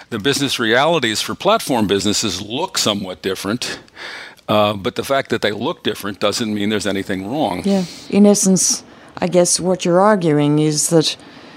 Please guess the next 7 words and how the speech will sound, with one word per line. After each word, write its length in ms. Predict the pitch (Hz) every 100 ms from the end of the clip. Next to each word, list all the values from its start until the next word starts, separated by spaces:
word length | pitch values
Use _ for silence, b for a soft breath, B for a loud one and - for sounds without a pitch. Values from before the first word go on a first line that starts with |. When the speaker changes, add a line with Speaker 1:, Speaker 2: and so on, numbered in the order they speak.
| B B B
Speaker 2:
what 260 | 175 165 190
looks 380 | 190 208 -
like 380 | 185 160 151 -
perhaps 360 | - 165 - -
non-traditional, 1000 | 170 170 170 170 165 165 165 - 165 147
counterintuitive 1000 | - 190 175 156 156 151 180 165 156 151
strategies 1000 | - - 175 160 151 160 147 143 147 -